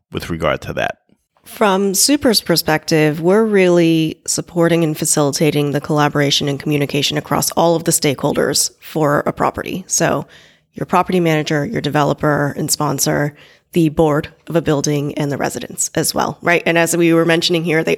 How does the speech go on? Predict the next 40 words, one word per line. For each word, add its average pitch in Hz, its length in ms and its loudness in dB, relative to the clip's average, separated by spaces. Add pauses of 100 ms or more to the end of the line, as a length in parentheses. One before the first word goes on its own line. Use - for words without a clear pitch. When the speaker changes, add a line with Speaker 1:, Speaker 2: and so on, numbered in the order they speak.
Speaker 2:
all 170 280 4
have 180 140 0
a 165 60 0
role - 400 -4 (300)
to 202 120 -2
play 151 560 0
in 165 240 2
the 156 60 -4
sustainability 147 880 -4
of 180 80 -6
a 185 80 0
building. 190 480 -2 (380)
And 196 120 0
I 196 120 2
think 214 320 0
that 180 280 2
it's 175 200 0
also 175 440 2
coordinating 160 840 0 (460)
the 160 580 2 (100)
projects - 500 -2
that - 240 -2
a 170 40 0
lot 160 160 4
of 151 100 -4
these 156 140 -2
buildings 151 360 0
will 151 60 -2
have 151 120 -4
to - 80 -4
do. 151 140 -2
These 170 180 2
are 208 80 4
large-scale, 147 840 0
ongoing, 156 640 0
multi-year 156 460 0
projects - 480 -4
in 143 80 -6
some - 180 -2
cases. - 460 -6